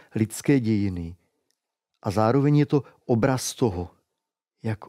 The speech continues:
on chtěl to mít věci v celém vesmíru. Pro mě je silné, protože když řekneme muž a žena, tělo, tak si představíme ten nejbližší vztah, láska. Dokonce je tam ten obraz i sexuality, samozřejmě, když se mluví o jednom těle.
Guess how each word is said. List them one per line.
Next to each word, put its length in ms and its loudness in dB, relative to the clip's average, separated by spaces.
on 340 0
chtěl 540 0
to 160 -12
mít 520 0
věci 340 -2
v 60 -14
celém 320 0
vesmíru. 480 -4
Pro 140 0
mě 160 2
je 80 2
silné, 360 2
protože 280 -4
když 180 2
řekneme 300 2
muž 240 0
a 80 0
žena, 300 2
tělo, 160 -2
tak 140 -8
si 60 -4
představíme 380 0
ten 160 2
nejbližší 540 0
vztah, 480 -8
láska. 720 0
Dokonce 320 0
je 60 4
tam 140 2
ten 140 0
obraz 240 -2
i 60 -6
sexuality, 680 0
samozřejmě, 420 0
když 140 -6
se 100 -8
mluví 240 -4
o 80 0
jednom 300 0
těle. 420 0